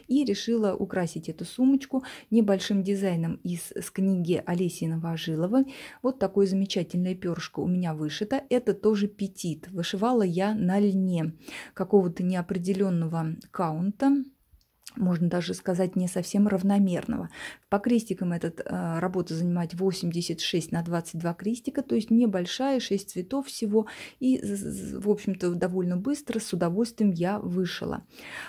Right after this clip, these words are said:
И оформила в маленькую сумочку, как я уже сказала, для телефона, для путешествий. Эту сумочку я активно использовала на, на экскурсиях и носила, конечно, если там на обед, на ужин, свой телефон и ключи от номера.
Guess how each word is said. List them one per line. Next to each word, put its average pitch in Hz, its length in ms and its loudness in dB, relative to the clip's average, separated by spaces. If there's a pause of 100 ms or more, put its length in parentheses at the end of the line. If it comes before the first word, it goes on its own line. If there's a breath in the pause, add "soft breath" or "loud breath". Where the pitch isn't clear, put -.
(160 loud breath)
И 285 240 4
оформила 214 560 4
в 165 40 -4
маленькую 196 420 0
сумочку, 233 380 -2
как - 220 -14
я 185 140 -4
уже 165 160 -8
сказала, 180 540 -4
для 175 180 -4
телефона, 165 560 -2
для 190 180 0
путешествий. 185 640 -4
Эту 208 240 -2
сумочку 185 440 0
я 214 180 2
активно 175 540 -6
использовала 226 800 0
на, 196 300 -4
на 202 320 0
экскурсиях 202 560 -2
и 226 320 0
носила, 185 460 -2
конечно, 180 400 -4
если 165 260 -4
там 160 200 -6
на 160 120 -2
обед, 160 380 -4
на 175 100 -4
ужин, 233 340 2 (300 loud breath)
свой 180 240 -2
телефон 180 460 2
и 240 180 -2
ключи 165 480 -6
от 175 220 -6
номера. 165 380 -2